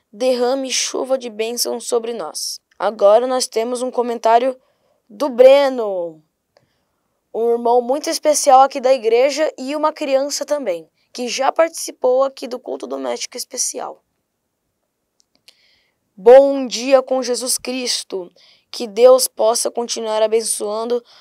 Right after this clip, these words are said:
o Senhor e a família. Também possa abençoar toda a noiva de Jesus Cristo." Agora nós vamos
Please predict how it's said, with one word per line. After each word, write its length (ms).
o 80
Senhor 640
e 160
a 40
família. 560
Também 340
possa 280
abençoar 420
toda 320
a 60
noiva 400
de 120
Jesus 380
Cristo." 640
Agora 440
nós 200
vamos 520